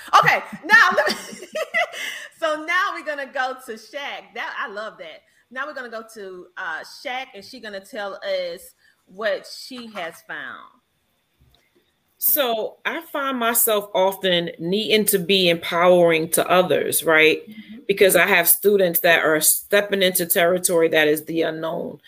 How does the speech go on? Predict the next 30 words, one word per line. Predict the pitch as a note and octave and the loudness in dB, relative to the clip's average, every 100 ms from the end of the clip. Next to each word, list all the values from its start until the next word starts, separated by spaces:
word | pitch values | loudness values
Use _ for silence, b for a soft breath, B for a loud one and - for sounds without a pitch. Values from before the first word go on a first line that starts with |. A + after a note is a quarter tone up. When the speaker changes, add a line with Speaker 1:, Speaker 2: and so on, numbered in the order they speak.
| B B | B B
Speaker 2:
And | - | 0
I | G3+ | 2
always | A3+ G#3 C4+ B3 A3 - | 4 4 8 8 6 4
tell | A3 A3 | 4 4
them | F#3 F3+ | 4 2
that | E3+ D#3 | 0 0
when | E3+ | 0
you're | G3 A#3+ | 2 4
in | G#3+ | 2
a | |
position | G#3 F3+ F3+ - E3+ | 0 0 0 -2 -4
of | D#3+ | -2
power, | F#3+ F#3+ F3 | 2 4 4
you | D#3+ | 2
need | G3 G3 | 0 -2
to | F3 | -2
be | E3 | -2
empowering | E3 D3+ F3 E3+ E3 D3 | -2 -2 0 4 4 2
somebody | D3+ F3 D#3+ C#3+ C3+ C3 | 0 0 0 0 0 0
else. | - - - - B B - | 0 -2 -8 -10 B B 0
And | E3+ | 4
people | C#4 C#4+ D4+ | 4 4 2
think | D#4 B3 - | 4 4 4
power | A3+ G#3 G#3+ G3+ G3 | 2 4 8 8 6
means | - G3+ G#3 G3 F3+ F3 - - | 4 4 4 4 2 0 -2 -2
something | - G3+ F#3 E3 | 0 2 2 0
monetary | D#3+ F3 F#3 F#3 F3 D3+ D3 D#3+ | 2 2 4 2 2 2 2 0
or | D#3 | 0
something | - F#3+ F#3 D#3 D#3+ | 0 0 0 -4 -2
money, | E3+ F3 F3 C#3 C3 | 0 2 0 -2 -6